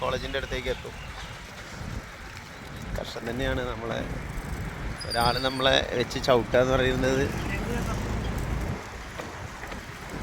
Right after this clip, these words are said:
നമുക്കറിയാലോ സൈക്കിളിൽ ബാക്കിൽ ഒരാൾ കയറിയാലുള്ള അവസ്ഥ.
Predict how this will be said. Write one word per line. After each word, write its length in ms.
നമുക്കറിയാലോ 580
സൈക്കിളിൽ 420
ബാക്കിൽ 380
ഒരാൾ 200
കയറിയാലുള്ള 500
അവസ്ഥ. 240